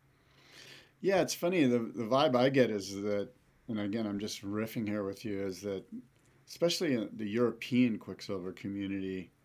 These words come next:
they're just kinda like, "We're just gonna do our thing." <laughs> And we're, we're kinda like,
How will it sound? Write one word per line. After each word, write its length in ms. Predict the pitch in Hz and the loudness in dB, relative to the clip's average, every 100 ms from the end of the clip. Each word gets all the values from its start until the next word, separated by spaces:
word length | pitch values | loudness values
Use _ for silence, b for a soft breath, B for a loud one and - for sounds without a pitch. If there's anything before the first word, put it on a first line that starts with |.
| b b b b b b _ - | b b b b b b _ -4
they're 160 | 123 | -2
just 160 | 139 139 | -2 -4
kinda 200 | 151 131 | 0 2
like, 200 | 123 113 _ _ _ _ _ | 2 0 _ _ _ _ _
"We're 140 | 123 180 | -4 -2
just 160 | 202 | -2
gonna 160 | 220 175 | -2 2
do 120 | 127 | 4
our 120 | 113 | 4
thing." 420 | 110 107 113 110 98 | 2 -2 -2 -2 -4
<laughs> 60 | B B B B _ 120 | B B B B _ 4
And 380 | 127 117 - 139 _ _ _ - | 6 4 0 -14 _ _ _ -4
we're, 220 | 127 131 | -2 0
we're 100 | 123 | -2
kinda 320 | 120 160 151 | 0 2 2
like, 180 | 120 120 | 2 -2